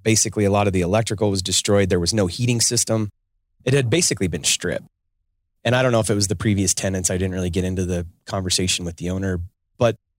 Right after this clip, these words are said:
again, where there was problems, the other people couldn't solve. That was an opportunity for us. We had a construction crew. We had a plumbing and heating crew. And so we looked at this, and I told my realtor, I said, "Make this guy an offer." I told her to offer sixty thousand dollars,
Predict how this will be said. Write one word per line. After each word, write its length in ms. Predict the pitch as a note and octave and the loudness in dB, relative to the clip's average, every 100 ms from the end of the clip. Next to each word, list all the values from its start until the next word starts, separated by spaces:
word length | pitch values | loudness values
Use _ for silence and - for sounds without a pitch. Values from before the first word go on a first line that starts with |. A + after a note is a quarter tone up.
| _ | _
again, 300 | C3 A2+ C#3+ | -2 2 2
where 100 | A#2 | 2
there 160 | G#2+ G#2 | 2 2
was 140 | F#2+ | 0
problems, 760 | - D3 E3+ C#3 F#2+ G2 - - | -2 0 2 2 -2 -2 -2 0
the 140 | G#2+ - | 0 2
other 160 | A2+ | 2
people 260 | G#2 A2 G2 | 0 -2 -2
couldn't 280 | - F#2+ D2+ | -4 -4 0
solve. 300 | B2+ C#3 G#2 | 2 2 0
That 100 | F2 | -2
was 100 | F#2 | -4
an 60 | |
opportunity 540 | F#2 F2 E2+ D3 A#2 F#2 | -6 -6 -2 0 0 -2
for 200 | - E2 | -4 -4
us. 120 | - | -2
We 80 | F#2+ | -2
had 100 | F2+ | -2
a 20 | |
construction 560 | - - - A#2 A2 | -4 -2 0 0 -2
crew. 240 | G2+ A2 G#2 | -4 0 2
We 100 | F#2 | 2
had 100 | D#2+ | -2
a 40 | |
plumbing 300 | D#2 G2+ F2 | -4 -4 -4
and 80 | D#2 | -2
heating 260 | A2 G#2 G2+ | 0 0 -2
crew. 360 | G#2+ G2 F#2+ - _ _ _ _ _ - | -2 0 0 -4 _ _ _ _ _ -4
And 100 | - | 0
so 80 | |
we 80 | G#2 | 2
looked 220 | C3+ A3+ | 2 0
at 100 | A#2+ | 0
this, 300 | - F#2+ - | 0 2 2
and 80 | F#2+ | 0
I 80 | F#2+ | -4
told 240 | - A2 | 0 0
my 100 | F#2+ | 0
realtor, 380 | F2+ A#2+ D#3 F#2+ | 2 2 2 2
I 60 | F2+ | 0
said, 200 | - F#2 | 0 0
"Make 220 | B2+ C#3+ | 0 0
this 120 | A3 | -2
guy 180 | - B2 | 0 2
an 80 | G2+ | 2
offer." 420 | A#2 C3 F2+ F2 - _ _ _ _ - - | 2 2 -2 -2 -8 _ _ _ _ -4 -2
I 60 | |
told 180 | G#2 C3+ | 2 2
her 80 | C#3 | 4
to 60 | |
offer 240 | F#2+ G#2+ F#2+ | 2 2 0
sixty 320 | - C#3 E3+ | 0 0 0
thousand 320 | C#3 A#2+ A2 | 2 2 2
dollars, 560 | G2+ F#2 F#2 F#2 - | 2 4 2 2 -2